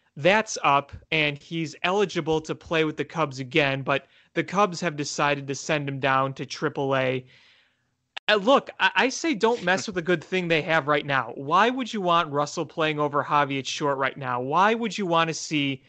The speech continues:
Daniel Descalso, Ben Zobrist, um, or David Bote lose any time when they're all contributing right now? I mean, it's working.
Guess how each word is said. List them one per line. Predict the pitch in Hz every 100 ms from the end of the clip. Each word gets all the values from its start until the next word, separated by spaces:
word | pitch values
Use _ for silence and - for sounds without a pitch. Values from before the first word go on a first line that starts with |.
| _ _ 143
Daniel | 170 175 165
Descalso, | 160 - 151 139 135 156 139 131 127 _ _ _
Ben | 151 175 170
Zobrist, | 147 139 143 139 139 135 135 - - - _ _ _ _
um, | 147 135 127 127 _ _ -
or | 170 165
David | 143 180 165 131
Bote | 151 208 180 135 139 _
lose | 156 156 139
any | 165 165
time | 143 - 185 185 131 127 127 _ _ _
when | 165 165 147
they're | 131 196 190
all | 165 156 151 _ _
contributing | - 190 165 185 226 185 139
right | 127 123
now? | 143 123 107 - _
I | 160
mean, | 175
it's | 208 -
working. | 147 220 320 139 98